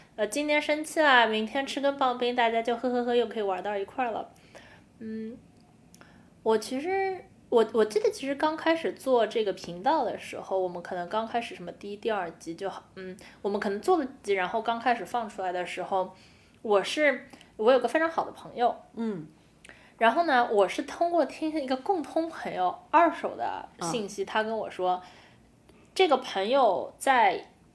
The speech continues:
Speaker 1: 一个我不在，但是有很多共同朋友在的局里，就是公开的有说，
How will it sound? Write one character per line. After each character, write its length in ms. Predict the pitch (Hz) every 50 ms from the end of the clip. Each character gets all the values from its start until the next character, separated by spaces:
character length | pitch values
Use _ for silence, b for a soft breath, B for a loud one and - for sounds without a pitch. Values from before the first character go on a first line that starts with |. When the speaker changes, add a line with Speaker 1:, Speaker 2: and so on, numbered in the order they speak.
| _ _ _ _ _
Speaker 1:
一 180 | - 214 190 190
个 340 | 226 254 254 233 202 165 -
我 180 | 196 190 185 170
不 160 | - - -
在， 240 | 403 - 277 262 233
但 160 | 226 254 247
是 140 | 247 247 202
有 120 | 185 180
很 300 | 185 - - 190 175 - -
多 540 | 180 175 175 175 175 175 175 175 170 160 -
共 200 | - 233 214 196
同 160 | 196 208 196
朋 120 | 190 - 190
友 40 | 156 165
在 260 | 165 208 196 180 165
的 320 | 147 - - - - - - -
局 240 | - 175 175 175 175
里， 320 | 180 190 180 - - -
就 140 | - 196 190
是 340 | 185 - 185 170 170 170 - -
公 200 | - 214 220 220
开 240 | 220 - 208 202 202
的 200 | 202 190 175 170
有 280 | 185 - - - - -
说， 440 | - - - 180 175 175 170 - -